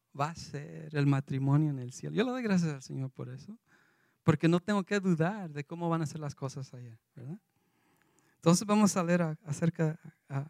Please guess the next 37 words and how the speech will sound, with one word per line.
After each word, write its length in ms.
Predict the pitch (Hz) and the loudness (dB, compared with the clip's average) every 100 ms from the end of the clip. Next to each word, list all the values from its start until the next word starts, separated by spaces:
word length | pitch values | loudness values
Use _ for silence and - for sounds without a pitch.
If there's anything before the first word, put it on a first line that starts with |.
| - | -6
a-, 220 | 151 160 | -2 -2
algo 220 | - 170 175 | 0 0 0
acerca 380 | 156 160 156 | -2 -4 -4
de 80 | 151 | -6
eso, 200 | 143 135 | -6 -6
¿verdad? 160 | 139 202 _ _ _ _ _ _ _ _ _ _ _ _ _ _ _ _ | -10 -10 _ _ _ _ _ _ _ _ _ _ _ _ _ _ _ _
Pero 340 | 165 160 - 156 | 2 2 -2 -10
está 240 | 143 185 | -8 -8
claro 400 | 190 220 214 180 | -6 -6 -6 -6
que 140 | - 156 | 4 6
no 160 | 170 | 6
habrá 400 | 196 202 185 208 | 6 6 4 2
casamiento 1120 | 220 180 - 151 147 165 196 185 156 175 233 _ _ _ _ | 0 -4 -4 -4 0 2 0 -2 -4 -6 -8 _ _ _ _
en 120 | 151 | 0
el 80 | 139 | 0
cielo. 420 | 123 175 170 131 147 | 0 -4 -4 -6 6
Y 80 | |
vamos 260 | 156 208 196 | 6 8 8
a, 260 | 196 156 - | 8 6 -2
a, 240 | - 143 139 139 | -10 -10 -8 -4
a 60 | |
mirar 320 | 143 139 165 | -2 0 -2
por 240 | - 151 143 | 2 0 0
qué 180 | 233 240 | -4 -10
no 120 | 190 | -8
va 80 | 143 | -8
a 60 | |
haber 180 | 135 123 _ _ | -12 -14 _ _
casamiento 580 | - 127 131 131 131 - | -20 -14 -8 -6 -6 -8
en 60 | 120 | -12
el 100 | 123 | -12
cielo. 240 | - - _ _ _ _ _ _ _ _ _ _ _ _ _ _ _ _ _ _ _ _ _ _ _ _ _ _ | -18 -20 _ _ _ _ _ _ _ _ _ _ _ _ _ _ _ _ _ _ _ _ _ _ _ _ _ _
Algunos 320 | - 147 160 180 | 0 4 4 4
de 60 | |
ustedes 320 | 151 - 165 | 2 -4 -6
están, 360 | 160 - 156 156 | -6 -8 -6 -4
ah, 420 | 147 139 135 131 | -6 -8 -10 -12